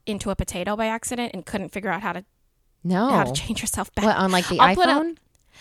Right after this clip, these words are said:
Speaker 1: I'll, on Zoom, and she was the boss of the company, and she couldn't
Speaker 2: <laughs>
Speaker 1: figure out how to not be a potato. And I think that's hilarious. I'll put that in the notes too, 'cause it's
Speaker 2: That's
Speaker 1: really
Speaker 2: so
Speaker 1: funny.
Speaker 2: funny. Wait, so you can change your face?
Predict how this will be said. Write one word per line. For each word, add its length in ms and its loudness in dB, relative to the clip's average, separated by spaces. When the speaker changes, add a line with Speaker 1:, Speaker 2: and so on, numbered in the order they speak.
Speaker 1:
I'll, 180 4
on 180 6
Zoom, 500 0
and 140 0
she 120 0
was 120 -2
the 100 0
boss 460 4
of 120 -4
the 60 -4
company, 500 -2
and 100 2
she 80 4
couldn't 280 6
Speaker 2:
<laughs> 140 6
Speaker 1:
figure 160 4
out 240 10
how 320 12
to 140 4
not 300 6
be 140 2
a 80 6
potato. 500 8
And 400 8
I 100 6
think 140 -8
that's 180 -2
hilarious. 220 4
I'll 100 10
put 200 4
that 280 4
in 160 -2
the 180 -2
notes 400 -4
too, 340 -4
'cause 140 -4
it's 140 0
Speaker 2:
That's 100 0
Speaker 1:
really 200 0
Speaker 2:
so 120 2
Speaker 1:
funny. 260 2
Speaker 2:
funny. 260 0
Wait, 300 2
so 100 -4
you 160 2
can 320 -2
change 360 0
your 260 0
face? 600 -2